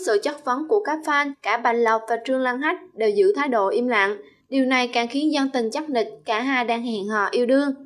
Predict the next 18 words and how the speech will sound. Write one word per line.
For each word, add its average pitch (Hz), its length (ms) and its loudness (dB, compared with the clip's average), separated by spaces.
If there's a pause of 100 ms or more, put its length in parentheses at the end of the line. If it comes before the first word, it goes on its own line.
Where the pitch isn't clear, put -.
(200)
Mới 277 200 0
đây, 311 220 2
Bạch 247 180 0
Lộc 233 260 2
và 240 160 2
Trương 277 140 0
Lăng 269 220 0
Hách 320 340 -4
đã 208 100 0
nhận 233 240 -2
tin 254 240 -2
vui 254 260 4
sau 240 160 0
thời 233 200 -2
gian 226 260 -2
dài 214 260 0
chờ 214 140 0
đợi. 202 420 2